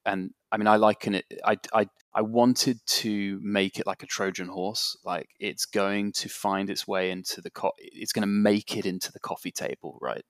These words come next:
Be-, and mo-, and a lot of watch books don't get that far, and people are gonna open it, and, and even people who don't wanna learn about watches are gonna be drawn into the imagery. And you can't, and I,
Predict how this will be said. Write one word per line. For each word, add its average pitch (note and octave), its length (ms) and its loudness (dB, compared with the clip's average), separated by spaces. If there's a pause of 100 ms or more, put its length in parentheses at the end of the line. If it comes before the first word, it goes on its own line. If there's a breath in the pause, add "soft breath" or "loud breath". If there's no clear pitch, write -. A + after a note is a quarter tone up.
Be-, G#2 240 -6
and F#2+ 160 -2
mo-, G2 180 2
and G2+ 140 -2
a F#2+ 60 -2
lot G2 160 0
of F#2+ 40 -4
watch - 280 -2
books - 180 -6
don't F#2 320 -2
get - 160 0
that - 220 -4
far, - 300 0 (440 loud breath)
and F#2+ 340 0 (400)
people A2 360 -2
are G2+ 40 -4
gonna G2 220 0
open G#2 300 -4
it, F#2+ 160 -6
and, - 260 -8
and G2 400 -6 (380)
even A2+ 320 -2
people G#2+ 200 -6
who G2+ 60 -8
don't G#2 240 2
wanna G2 180 -4
learn G2 440 0
about F#2+ 260 -4
watches - 400 -6
are G2+ 60 -8
gonna F#2 240 -8
be F#2+ 80 -12
drawn F#2+ 340 -6
into F#2+ 260 -6
the F2+ 140 -6
imagery. F#2+ 580 -8
And A2 80 0
you G#2 100 -4
can't, A2 300 2
and G#2 140 0
I, G2+ 140 2